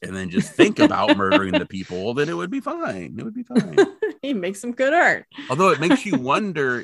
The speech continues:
Speaker 1: if his psychic photography is actually sort of a precognition, because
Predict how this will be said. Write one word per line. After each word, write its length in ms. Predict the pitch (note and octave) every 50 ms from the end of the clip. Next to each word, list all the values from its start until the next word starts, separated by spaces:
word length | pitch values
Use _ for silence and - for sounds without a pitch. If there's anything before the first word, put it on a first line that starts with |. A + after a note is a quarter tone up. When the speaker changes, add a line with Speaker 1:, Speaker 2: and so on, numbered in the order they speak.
| - -
Speaker 1:
if 480 | A2+ A#2 A2+ A2+ A2 A2 G#2+ - - _ _ _ _ _ _ _ _ _ _ _ _ _ _ _ _
his 380 | - - C3 C#3 C#3+ C3+ A#2+
psychic 440 | - - - A2+ B2 C3 C#3 C3+ -
photography 840 | - A#2 G2+ - - A2 C#3 D#3+ D#3 C3+ - - G2+ F#2+ F#2+ G2+ G2+ _ _ _ _ _ _ _ _ _
is 180 | A2 A2 G#2+
actually 360 | A2 G#2 A2+ - - A#2+ A2 G2+
sort 220 | - A#2+ A2+ G2+
of 40 | F#2
a 80 | F#2
precognition, 1200 | - _ - - B2+ A#2+ - - - G#2+ G2+ F#2 F#2 F2+ F#2 D3+ G#3+ - - - D2+ C2+ A#1 - - _ _ _ _ _ _ _ _ _ _ _ _ _ _
because 680 | G2+ F#2 - - G#2 G2 F#2 F2+ F#2 F2+ - - -